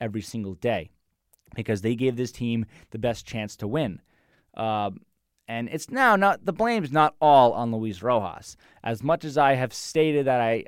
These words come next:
I disagree with a lot of his decisions, the offense should be able to score more than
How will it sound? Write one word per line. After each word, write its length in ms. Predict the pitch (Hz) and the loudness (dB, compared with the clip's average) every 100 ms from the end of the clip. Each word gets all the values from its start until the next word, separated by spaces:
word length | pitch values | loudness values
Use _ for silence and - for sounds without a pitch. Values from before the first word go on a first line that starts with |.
| 104 | -4
I 140 | 110 | -4
disagree 480 | 110 147 147 135 135 | -4 -6 -4 0 0
with 100 | 123 | 0
a 20 | |
lot 160 | 120 117 | 0 0
of 80 | |
his 80 | 110 | -2
decisions, 640 | 101 110 233 185 170 156 - _ _ _ - | -6 0 2 2 2 0 -4 _ _ _ -8
the 140 | 175 | 0
offense 640 | 160 226 254 190 165 143 - | 6 6 6 2 2 0 -8
should 320 | - - 262 202 | -12 -4 -4 0
be 160 | 196 | 2
able 480 | 175 165 139 127 131 _ | 4 4 2 0 -2 _
to 100 | 151 | -12
score 520 | - - 156 147 135 | -10 -6 0 4 2
more 340 | 135 147 139 | 0 0 0
than 320 | 131 127 123 | 2 -2 -4